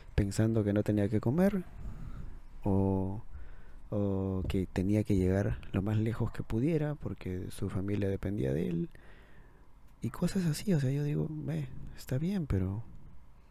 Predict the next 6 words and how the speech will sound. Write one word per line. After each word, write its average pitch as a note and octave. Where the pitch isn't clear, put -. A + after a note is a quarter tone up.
no B2
estás B2+
haciendo G2+
nada G#2
para F2
merecerlo. F2